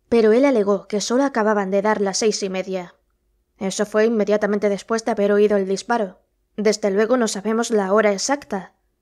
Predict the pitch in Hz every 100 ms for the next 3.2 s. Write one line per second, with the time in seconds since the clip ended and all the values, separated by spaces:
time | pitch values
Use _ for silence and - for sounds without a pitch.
0 | - 302 294 302 208 202 208 214 190 175
1 | 202 185 208 208 185 202 - 196 208 254
2 | - _ _ _ _ _ _ 277 262 202
3 | -